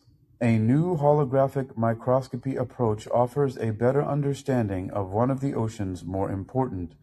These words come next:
and most mysterious creatures. Written by Justine Murphy on November seventh,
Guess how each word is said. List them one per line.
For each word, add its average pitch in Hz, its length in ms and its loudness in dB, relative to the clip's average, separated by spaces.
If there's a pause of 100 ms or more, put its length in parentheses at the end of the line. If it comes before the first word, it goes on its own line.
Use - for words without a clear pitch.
(340)
and 101 260 0
most 90 320 -2
mysterious 90 720 -2
creatures. - 760 -6 (2000)
Written 120 280 2
by 95 480 2
Justine 120 600 -2
Murphy 117 640 0
on 87 240 -4
November 107 480 0
seventh, 110 540 -2